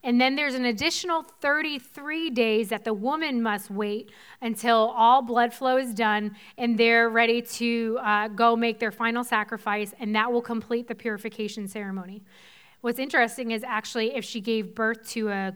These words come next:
girl, she had to wait sixty-six days. You got thirty-three for the female and then thirty-three for the baby.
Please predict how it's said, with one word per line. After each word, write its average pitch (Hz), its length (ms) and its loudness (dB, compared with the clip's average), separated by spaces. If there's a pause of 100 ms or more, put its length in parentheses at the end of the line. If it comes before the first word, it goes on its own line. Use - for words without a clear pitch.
girl, 240 400 0
she 220 140 -6
had 214 100 -4
to 214 60 -6
wait 214 180 -10
sixty-six - 840 -12
days. 190 480 -14 (300)
You 202 60 -12
got 190 200 -4
thirty-three 220 480 -2
for 226 120 -8
the 208 80 -8
female 202 640 -6
and 208 100 -6
then 190 200 -4
thirty-three 196 500 -8
for 196 140 -14
the 185 100 -14
baby. 196 380 -12